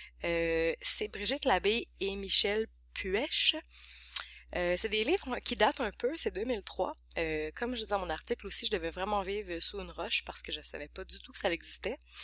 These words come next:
<laughs> Euh, dans leur cas, c'est un petit peu plus étoffé,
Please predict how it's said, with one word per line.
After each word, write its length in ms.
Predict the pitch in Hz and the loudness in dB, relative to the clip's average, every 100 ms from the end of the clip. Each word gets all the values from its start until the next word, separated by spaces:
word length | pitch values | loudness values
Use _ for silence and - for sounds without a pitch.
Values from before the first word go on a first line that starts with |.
| - - - - - - | -8 -12 -14 -18 -4 8
<laughs> 500 | - - - - - - - - - - | 10 10 6 0 -2 -6 -10 -8 -10 -2
Euh, 380 | 190 185 185 185 - | 0 2 0 -2 -8
dans 280 | 202 202 285 | 2 4 6
leur 320 | 302 220 - | 4 2 -4
cas, 400 | - 208 202 247 | -2 2 2 2
c'est 300 | 254 - 214 | 0 -2 0
un 180 | 196 202 | -2 -2
petit 160 | - - | -4 0
peu 80 | 247 | 0
plus 240 | 330 311 | 0 0
étoffé, 680 | 262 190 180 - 240 254 | -2 -4 -4 -4 -6 -8